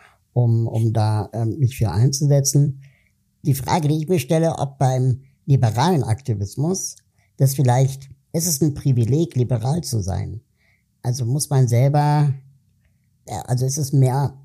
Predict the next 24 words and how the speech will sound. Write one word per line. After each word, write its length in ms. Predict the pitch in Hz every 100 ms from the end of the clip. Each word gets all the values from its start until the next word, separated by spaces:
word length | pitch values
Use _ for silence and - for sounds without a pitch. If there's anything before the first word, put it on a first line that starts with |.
| _ _ _ _ _
ja, 140 | - 135
wie 80 | 139
soll 140 | 135
ich 80 | 135
sagen, 360 | 139 139 127 - - - _ _ _ _ -
mh, 460 | 143 127 123 120 - _ _ _ _ -
Fühlst 280 | 180 190
du 40 | 156
dich 120 | 151
in 100 | 139
irgendeiner 520 | 139 160 170 147 135
Art 220 | 107 139
und 160 | 135 117
Weise, 520 | 120 127 135 147 139
bevor 420 | 135 135 123 135
du 300 | 139 139 135 135
das 200 | 123 -
gemacht 320 | 135 123 -
hast, 220 | 139 123 - - - _ -
ausgeschlossen, 920 | 139 170 - 120 151 139 - 147 135
diskriminiert 760 | 120 - 135 127 131 147 139
oder 160 | 143 123
nicht 260 | 139 135
beteiligt, 800 | 135 131 104 131 151 185 - -